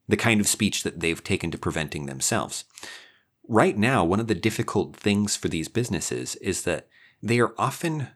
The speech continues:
held responsible for the things that happen on them. Like, the U S government doesn't run Facebook. They can't kick people off of Facebook directly, we think. But what they can do is they can say, "Hey, Facebook,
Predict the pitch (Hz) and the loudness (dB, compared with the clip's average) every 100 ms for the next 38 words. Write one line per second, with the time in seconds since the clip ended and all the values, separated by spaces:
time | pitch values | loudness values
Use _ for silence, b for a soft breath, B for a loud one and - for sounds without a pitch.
0 | _ - 117 113 101 98 - - 117 135 | _ -2 2 4 2 0 0 0 -2 -2
1 | - 67 60 131 - _ - - 107 107 | -4 -4 -6 -8 -12 _ -10 2 4 4
2 | 104 - 117 113 - - - 101 - 85 | 0 -4 -4 -2 -4 -6 -4 -4 -2 -4
3 | - 95 104 151 - _ _ 110 120 180 | 0 0 0 -2 -10 _ _ -2 6 6
4 | 175 - 131 117 104 82 104 104 120 80 | 6 4 4 4 2 2 4 4 4 0
5 | 87 101 85 - 98 104 - - - - | 0 0 -2 0 0 0 -6 -12 -18 -20
6 | _ _ _ - 147 - 185 - - 160 | _ _ _ 2 2 2 0 -2 -2 -2
7 | - - 104 98 113 - 85 - 107 127 | -2 -2 2 4 4 2 -4 -2 -2 -2
8 | - - - _ - 80 67 - 87 - | -6 -12 -18 _ -6 -4 -4 -6 -8 -10
9 | _ _ _ _ _ _ - 87 - 85 | _ _ _ _ _ _ -4 -2 0 -2
10 | 107 - _ _ _ _ _ 120 135 139 | -4 -12 _ _ _ _ _ 2 6 6
11 | - _ _ _ _ - 143 123 123 156 | 2 _ _ _ _ 2 4 4 4 6
12 | 214 120 87 87 - 104 110 92 - 90 | 6 6 4 4 4 2 4 2 4 4
13 | 80 80 - 117 - 151 - 73 | 2 -2 -6 -4 2 0 0 -4